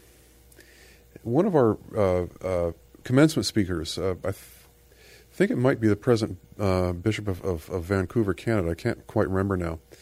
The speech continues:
was a secretary of the Paul the Sixth. And, and, uh, at the time, and late in his life, when Paul the Sixth was, um,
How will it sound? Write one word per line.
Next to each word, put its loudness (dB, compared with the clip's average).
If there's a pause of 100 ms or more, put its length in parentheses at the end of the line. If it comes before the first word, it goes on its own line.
(540)
was 4
a 2
secretary 6
of 4
the 0
Paul 0
the -4
Sixth. -6
And, -6
and, -2
uh, 0
at 0
the 0
time, 2
and 0
late 6
in 0
his 2
life, 4
when 0
Paul 4
the -2
Sixth -2
was, -2
um, -4